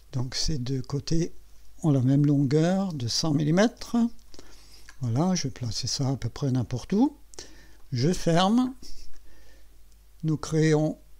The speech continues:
la pièce par une protrusion de soixante millimètres. Ok,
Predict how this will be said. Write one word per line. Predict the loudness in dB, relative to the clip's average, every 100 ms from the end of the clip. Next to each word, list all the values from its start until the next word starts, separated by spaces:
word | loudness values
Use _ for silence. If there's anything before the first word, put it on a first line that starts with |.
| -20 -20 -20 -20 -20 -20 -6
la | -4 -2
pièce | 4 6 8 6 4 0
par | 0 2
une | 2
protrusion | 2 0 0 0 0 2 4 4
de | 2
soixante | -2 -2 2 2 4 0 0
millimètres. | -2 2 2 0 -2 0 4 4 2 -6 -8 -14 -18 -18 -20 -14 -12
Ok, | -2